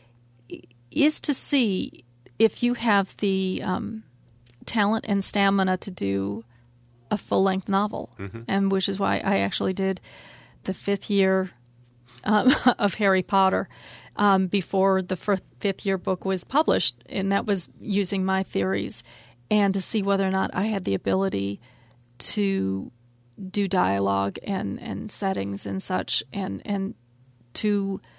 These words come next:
Speaker 1: plot out a long tale
Speaker 2: Mm-hmm.
Speaker 1: and see it through its fruition, because many writers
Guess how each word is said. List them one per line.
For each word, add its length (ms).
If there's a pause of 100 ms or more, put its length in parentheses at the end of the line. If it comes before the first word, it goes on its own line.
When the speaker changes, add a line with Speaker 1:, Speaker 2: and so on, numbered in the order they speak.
(240)
Speaker 1:
plot 460
out 520 (680)
a 60
long 800 (300)
tale 500 (420)
Speaker 2:
Mm-hmm. 180 (640)
Speaker 1:
and 460
see 600
it 200
through 240
its 140
fruition, 640
because 340
many 240
writers 640